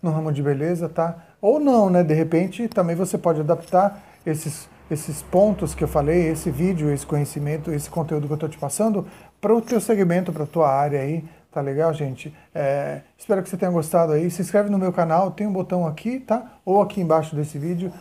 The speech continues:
se você gostou desse conteúdo, pra receber mais conteúdos sobre o meu, sobre o meu trabalho, sobre o meu canal aqui. É, se, eu vou deixar aqui embaixo na descrição desse vídeo também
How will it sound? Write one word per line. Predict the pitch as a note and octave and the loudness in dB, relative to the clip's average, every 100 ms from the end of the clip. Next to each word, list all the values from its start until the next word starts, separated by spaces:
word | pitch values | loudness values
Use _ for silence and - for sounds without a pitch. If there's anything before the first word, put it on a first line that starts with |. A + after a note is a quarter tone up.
| - | -14
se | F3 | -8
você | D#3 D#3 | -6 -6
gostou | D#3 D3+ D#3+ | -6 -4 -4
desse | D3 - | -4 -6
conteúdo, | C#3+ D3 D3 D#3 D3+ - - | -10 -6 -4 -4 -8 -12 -8
pra | - E3+ F3 - | 0 0 0 -4
receber | F3 - D#3 D#3 | -4 -2 -2 0
mais | D#3 D#3+ D#3 | 0 0 -2
conteúdos | - D3+ D3+ D3 C#3 - - _ _ | -4 -4 -2 -2 -4 -10 -20 _ _
sobre | - D3+ C#3+ | -4 -2 0
o | |
meu, | D3 D3 C#3 C3+ B2+ _ _ | 0 2 0 -2 -8 _ _
sobre | - D#3 | -6 -2
o | D3 | 0
meu | D3 | 0
trabalho, | D3 D3 C3 D3+ E3+ | 0 -2 4 4 4
sobre | D3 D#3+ D3+ | 0 0 0
o | |
meu | D3 D3 | 0 0
canal | C#3+ C3+ C#3 | -2 0 0
aqui. | C3 - F3+ F#3 - - - - - - - - - - - - | -2 -4 -4 -4 -8 -20 -20 -20 -20 -20 -20 -20 -18 -18 -18 -2
É, | D3+ D3 D3+ C#3 C3+ C3 B2 - - - - - - - - - - | 2 4 4 4 2 0 -4 -10 -18 -18 -20 -20 -20 -20 -20 -20 -16
se, | - - | -8 -2
eu | F3+ E3+ F#3+ | -2 -2 2
vou | G3 | 2
deixar | G3+ - | 4 2
aqui | G#3 G3+ | 0 2
embaixo | F#3 F3 | 2 2
na | F3+ | 0
descrição | E3+ D#3+ E3+ - D#3 | 0 0 -4 -4 -2
desse | E3+ E3+ | -2 -2
vídeo | D#3 E3 D#3+ | -4 -2 -2
também | D#3+ D3 D3 | -2 0 -2